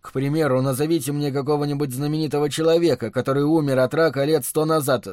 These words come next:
Давайте!" Доктор затянулся. Рабочий стол стоял около занавешенного окна, и лицо психиатра оставалось в тени,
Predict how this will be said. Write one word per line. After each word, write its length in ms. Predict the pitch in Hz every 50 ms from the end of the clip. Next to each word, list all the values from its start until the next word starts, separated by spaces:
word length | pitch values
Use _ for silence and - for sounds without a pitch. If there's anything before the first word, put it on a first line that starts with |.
| 90 117
Давайте!" 560 | 131 170 175 175 175 156 127 110 - - - _ _ _ _ _ _ _ _ _ _ _ _ _ _ -
Доктор 480 | - 101 151 165 151 - - 151 147
затянулся. 720 | 139 131 147 135 - 151 143 135 117 101 98 - - - _ _ _ _ _ _ _ _ _ _ _
Рабочий 540 | - 95 117 135 147 147 151 139 - 151 147
стол 320 | 127 - - 156 151 139 127
стоял 320 | - 131 135 135 135 135
около 360 | 135 131 - 135 135 131 127
занавешенного 680 | 117 131 139 135 135 135 131 123 - 135 135 135 135 135
окна, 340 | 135 - 147 165 170 165 160 - - - _ _ _ _ -
и 100 | 123 135
лицо 340 | 151 156 139 - 170 160
психиатра 640 | - - - 156 131 - 165 160 151 127 160 135 131
оставалось 540 | 123 - - 139 139 143 143 147 143 131 -
в 100 | - -
тени, 420 | - 151 156 151 147 131 110